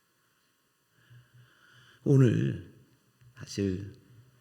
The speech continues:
히스기야가 가장 심혈을 기울였던 왕이 되면 내가 이것만은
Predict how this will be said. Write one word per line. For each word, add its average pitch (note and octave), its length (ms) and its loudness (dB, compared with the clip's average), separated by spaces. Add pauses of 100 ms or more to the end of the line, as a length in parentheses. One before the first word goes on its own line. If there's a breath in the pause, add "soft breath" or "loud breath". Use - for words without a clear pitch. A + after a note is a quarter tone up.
(680)
히스기야가 A#2 500 -6
가장 - 580 -14
심혈을 D3+ 600 -4
기울였던 F2+ 600 -14 (1120 soft breath)
왕이 F#2+ 300 -6
되면 F#2+ 420 -10 (100)
내가 G2 200 -8
이것만은 G#2 640 -4